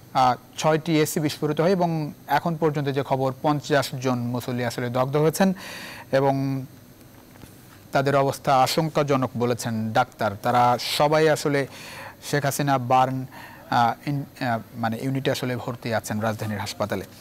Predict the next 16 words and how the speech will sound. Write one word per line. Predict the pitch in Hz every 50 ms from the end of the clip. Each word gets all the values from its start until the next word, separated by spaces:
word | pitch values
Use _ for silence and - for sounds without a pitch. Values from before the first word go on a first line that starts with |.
| - - -
আমরা | 123 123 127 127 120 123 123 - -
এ |
বিষয় | 131 131 - - 139
নিয়ে | 131 135 135 135 135 135
আলোচনা | 131 131 127 123 139 135 120
শুরু | - 143
করতে | 139 170 143 -
চাই। | 147 160 156 156
পাশাপাশি | - 156 139 - 160 151 156 143 - 156 151 151 151 147 147 - - - - - - - - - - -
যে | - 139 127 135 135
ইউএনের | 131 135 143 139 143 143
উপর | 147 143 151 139 131
হামলা, | 123 135 143 143 147 147 147 151 151 151
সেখানে | 143 - - - - 143 139
বলেছে | 139 139 131 139 131
চুরির, | - - 165 165 165 160 151 151 147 151